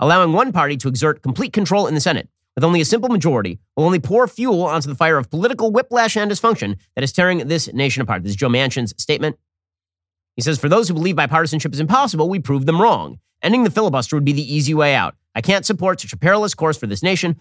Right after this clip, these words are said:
when elected leaders are sent to Washington to unite our country by putting politics and party aside." So Joe Biden reduced to a sniveling, whining shell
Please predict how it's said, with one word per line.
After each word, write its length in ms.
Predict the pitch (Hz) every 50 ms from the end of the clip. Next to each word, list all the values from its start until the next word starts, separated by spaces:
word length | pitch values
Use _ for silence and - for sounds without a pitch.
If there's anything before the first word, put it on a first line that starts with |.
| _ _
when 120 | - 127 135
elected 320 | 135 165 208 202 240 214
leaders 300 | 220 262 254 202 160 131
are 80 | 139 131
sent 220 | - 196 196 185
to 60 | 185
Washington 520 | 185 147 151 147 135 151 156 135 131 139 117
to 80 | 101
unite 260 | 123 120 143 180 208 -
our 100 | 160 156
country 300 | - 143 123 - 131 120
by 120 | 110 113
putting 220 | 101 - 131 127 117
politics 420 | 135 147 147 151 - 151 139 - - _ _ _
and 160 | - 123 127 110
party 300 | 127 123 120 120 113 -
aside." 440 | - 113 - 110 78 58 67 -
So 200 | - - 98 92 - _ _ _ -
Joe 100 | - 117
Biden 380 | 110 120 110 110 101 104 95 90 _ _ -
reduced 480 | 131 143 131 - 160 156 107 - - -
to 100 | 127 131
a 80 | 113
sniveling, 600 | 104 - - - 165 165 170 151 147 143 135 131
whining 640 | - - 113 104 110 120 131 143 135 127 117 110 117
shell 480 | 107 - - 147 127 107 92 92 92 -